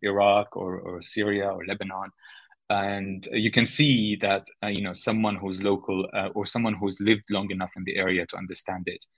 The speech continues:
was not consulted. And we had cases of journalists living in the region for decades, not learning the language and getting some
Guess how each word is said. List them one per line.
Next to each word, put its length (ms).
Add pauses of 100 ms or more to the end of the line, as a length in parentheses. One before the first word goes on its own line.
(200)
was 160
not 240
consulted. 560
And 220 (300)
we 120
had 260
cases 360
of 160
journalists 480
living 280
in 140
the 80
region 300
for 120
decades, 580 (200)
not 140
learning 360
the 60
language 440
and 180
getting 300
some 320